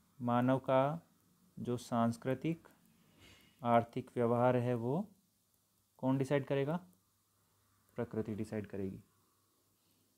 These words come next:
नेक्स्ट जो है वो है प्रकृति के नियम सनातन हैं, यूनिवर्सल रूल हैं। प्रकृति के जो नियम बने हैं वो सनातन हैं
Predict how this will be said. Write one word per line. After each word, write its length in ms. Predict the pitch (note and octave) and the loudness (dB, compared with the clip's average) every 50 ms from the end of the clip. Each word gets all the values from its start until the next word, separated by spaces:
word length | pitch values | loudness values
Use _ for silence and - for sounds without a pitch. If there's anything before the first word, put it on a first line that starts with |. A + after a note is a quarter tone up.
| _ _ _ _ _ _ _ _ _ _ _ _ _ _ _ _ _ _ _ _ _ _ _ _ _ D#3 C3+ - _ - | _ _ _ _ _ _ _ _ _ _ _ _ _ _ _ _ _ _ _ _ _ _ _ _ _ -20 -20 -20 _ -2
नेक्स्ट 340 | B2+ B2+ C#3 C#3 - - - | 2 2 2 2 0 -4 0
जो 120 | D#3+ D#3+ | 2 2
है 140 | D3 D#3 D#3+ | 4 4 4
वो 140 | D3 D3 D#3 | 4 4 4
है 360 | C#3+ D3+ E3 F3+ G#3+ - - _ _ _ _ _ _ | 4 4 2 2 0 -4 -10 _ _ _ _ _ _
प्रकृति 440 | - C#3+ C#3 - D3 D#3+ D#3 - D#3 | 2 2 4 4 0 0 2 0 0
के 140 | - F3 E3 | 2 2 4
नियम 240 | D#3 D3+ D3+ D3+ | 4 4 4 4
सनातन 480 | D3 - D3+ C3 B2+ A#2+ A#2+ - C3 C3+ | 2 2 2 4 4 4 4 2 0 0
हैं, 280 | C3 C#3+ D#3 D#3+ - _ _ _ _ _ _ _ _ _ _ _ _ _ _ _ _ _ _ _ _ _ _ _ _ _ _ - _ _ _ _ _ - | 0 -2 -2 -4 -6 _ _ _ _ _ _ _ _ _ _ _ _ _ _ _ _ _ _ _ _ _ _ _ _ _ _ -20 _ _ _ _ _ 0
यूनिवर्सल 500 | B2 B2+ B2+ B2 C3 B2+ C3 - C#3+ C3+ | 2 4 4 4 4 2 0 -2 -2 0
रूल 280 | B2+ C3 C3 C3+ C3+ | 2 2 2 0 0
हैं। 240 | C3 C3+ C#3 C#3+ C#3+ - _ _ _ _ _ _ _ _ _ _ _ _ _ _ _ _ _ _ _ _ _ _ _ _ _ _ _ _ | -2 -4 -4 -6 -8 -12 _ _ _ _ _ _ _ _ _ _ _ _ _ _ _ _ _ _ _ _ _ _ _ _ _ _ _ _
प्रकृति 460 | C3 B2+ B2+ - B2+ B2 - - C3+ | -4 -4 -4 -4 -8 -8 -6 -8 -6
के 100 | - C#3+ | -6 -2
जो 120 | B2+ C3+ | -2 0
नियम 380 | C3 B2+ B2 A#2+ B2 B2+ C3 B2 | 2 2 2 4 4 2 2 2
बने 180 | A#2+ A#2 A#2 A#2 | 2 4 4 2
हैं 200 | A2+ A#2 A#2 A2+ | 2 2 0 0
वो 300 | A2 A#2+ C#3 F3+ - - _ _ _ _ _ _ _ _ _ _ _ _ _ _ _ _ _ _ _ _ _ _ - - | 0 -2 -4 -4 -6 -10 _ _ _ _ _ _ _ _ _ _ _ _ _ _ _ _ _ _ _ _ _ _ -12 -6
सनातन 440 | B2 A#2+ A#2 A2+ A2 - B2 B2 | -2 0 0 0 -2 -2 -6 -4
हैं 300 | A#2+ C3 C3+ C#3+ - - | -4 -4 -6 -8 -10 -16